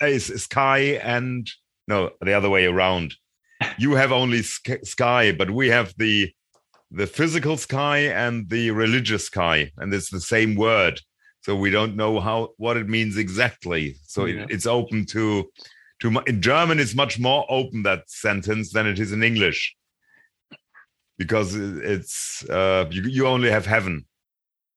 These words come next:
Speaker 1: Now, which way? I did drink too much. Wolfgang,
Speaker 2: No.
Speaker 1: help me.
Speaker 2: Yeah, I, I, Klausi, you're a German. Y-, you can't be
Speaker 1: No, you
Speaker 2: helped.
Speaker 1: have
Speaker 3: Well,
Speaker 1: sky
Speaker 2: you
Speaker 1: and
Speaker 2: know.
Speaker 1: heaven. You have, in
Speaker 3: Yeah.
Speaker 1: English, there is sky and heaven, and
Speaker 3: But
Speaker 1: in
Speaker 3: I will
Speaker 1: German,
Speaker 3: say
Speaker 1: there is only Himmel.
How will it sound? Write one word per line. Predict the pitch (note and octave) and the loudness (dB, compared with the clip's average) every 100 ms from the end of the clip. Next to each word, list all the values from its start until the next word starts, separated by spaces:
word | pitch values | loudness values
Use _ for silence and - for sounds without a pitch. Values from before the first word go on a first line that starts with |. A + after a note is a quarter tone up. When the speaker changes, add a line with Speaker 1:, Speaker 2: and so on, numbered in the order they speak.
| _ _ - | _ _ -6
Speaker 1:
Now, | D#2+ C#2+ - D#2+ E2 - | -4 -4 -10 -14 -14 -8
which | B2+ - | -8 -2
way? | G#2+ G#2 | 0 0
I | D2+ | -2
did | E2 E2+ D2+ | -4 -6 -4
drink | F#2+ G2 | -4 -4
too | - D#2 | -6 -4
much. | D2 - - _ _ _ _ - | -4 -4 -14 _ _ _ _ 2
Wolfgang, | B2+ B2 F#2+ | 6 6 4
Speaker 2:
No. | |
Speaker 1:
help | F#2 A#2 F#2+ | 2 0 0
me. | E2+ D2 _ | -2 -4 _
Speaker 2:
Yeah, | - C3+ B2+ C3+ | 2 6 6 6
I, | C#3 C#3+ - | 4 4 4
I, | D#3+ E3 - | 4 2 0
Klausi, | C#3+ D3 D#3+ D#3+ D3+ - _ _ _ - - F3 | 2 4 4 4 4 -4 _ _ _ -16 -14 -8
you're | F3 G#3+ F3+ | 2 6 6
a | - | 4
German. | C#3+ B2+ A#2+ A#2 - - E3 | 6 6 6 2 -2 -10 -10
Y-, | E3 - | -8 -10
you | G3+ G#3+ F3 E3 | -10 0 2 4
can't | E3 D#3 D3 | 4 4 4
be | |
Speaker 1:
No, | D3 | 4
you | - G3 | 6 4
Speaker 2:
helped. | F3+ | 4
Speaker 1:
have | F3+ | 4
Speaker 3:
Well, | F#3+ F#3+ | 4 4
Speaker 1:
sky | F3+ G3 | 4 6
Speaker 2:
you | F#3 | 6
Speaker 1:
and | E3+ | 6
Speaker 2:
know. | B2+ | 4
Speaker 1:
heaven. | D#3 C3 G#2+ | 4 4 0
You | G2+ A3 G#3 | 0 2 4
have, | E3+ B2 - B2+ | 4 2 -2 0
in | D3 | 4
Speaker 3:
Yeah. | F3 | 6
Speaker 1:
English, | C3+ C3 | 6 4
there | D3 D3+ | 2 0
is | C#3+ - | 0 -4
sky | - D#3 E3 E3 C#3+ | -2 0 2 0 -2
and | G#2+ | -2
heaven, | B2 A2+ F#2 D2+ - - - | -4 -4 -6 -10 -16 -20 -4
and | A#2 | 2
Speaker 3:
But | - | 6
Speaker 1:
in | - | 6
Speaker 3:
I | - | 6
will | - F3 | 6 6
Speaker 1:
German, | F3 | 4
Speaker 3:
say | E3 | 6
Speaker 1:
there | D3 | 4
is | C3 | 4
only | D#3+ E3 D#3+ B2+ | 2 4 4 4
Himmel. | D3+ B2 | 4 2